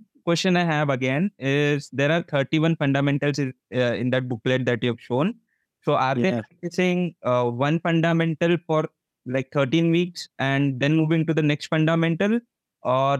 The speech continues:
Speaker 1: they're practicing one fundamental and the next week they're practicing a new fundamental? So what is the way they are using that?
Speaker 2: Yeah, they, every week they'll, they'll take a, a fundamental. So,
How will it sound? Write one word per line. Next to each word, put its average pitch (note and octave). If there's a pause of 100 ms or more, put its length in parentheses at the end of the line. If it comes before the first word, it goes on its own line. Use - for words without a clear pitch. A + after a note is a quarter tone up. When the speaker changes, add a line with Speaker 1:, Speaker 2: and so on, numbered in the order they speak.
Speaker 1:
they're D3
practicing D#3 (120)
one D3
fundamental D#3
and D3
the D3
next C#3
week C#3+
they're D3
practicing C#3
a E3
new F3+
fundamental? A#2
So D3
what D3
is D3+
the C#3+ (120)
way C3
they B2
are B2+
using B2
that? B2 (880)
Speaker 2:
Yeah, B2+
they, C#3+ (160)
every D#3+
week C#3+
they'll, C3
they'll C3
take D3+
a, A#2+
a B2
fundamental. C3
So, C3+